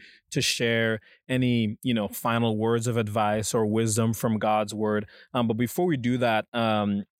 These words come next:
I wanted to make sure we, um, shared some resources for further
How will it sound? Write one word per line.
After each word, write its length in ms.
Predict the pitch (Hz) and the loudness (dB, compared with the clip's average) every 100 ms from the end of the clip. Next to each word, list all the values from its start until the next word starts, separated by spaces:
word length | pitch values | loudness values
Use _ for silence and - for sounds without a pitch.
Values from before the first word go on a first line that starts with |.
| - | -4
I 80 | 117 | 0
wanted 240 | 127 127 | 2 0
to 80 | 139 | 0
make 220 | 123 117 | 2 0
sure 200 | - 135 | 0 0
we, 340 | 120 117 107 101 - - _ | 2 2 2 -2 -10 -20 _
um, 320 | - 110 101 - _ _ _ | -4 -2 -2 -6 _ _ _
shared 420 | - - 120 117 | -6 0 0 2
some 200 | - 113 | 2 2
resources 760 | 110 123 - 127 117 - 123 117 | 2 2 2 2 2 2 2 0
for 160 | - 110 | -2 -4
further 720 | - 123 120 120 120 117 | -2 0 0 2 0 0